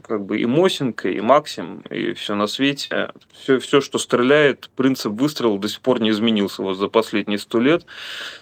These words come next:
А, поэтому этого много, и поэтому это даже хорошо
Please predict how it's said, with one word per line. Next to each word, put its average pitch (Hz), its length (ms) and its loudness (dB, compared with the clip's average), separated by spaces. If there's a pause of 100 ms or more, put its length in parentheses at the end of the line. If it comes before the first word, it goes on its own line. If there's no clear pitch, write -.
(240)
А, 101 260 4
поэтому 117 440 2
этого 110 300 -2
много, 120 360 0
и 98 40 0
поэтому 107 400 0
это 101 160 -2
даже 98 220 2
хорошо 101 640 0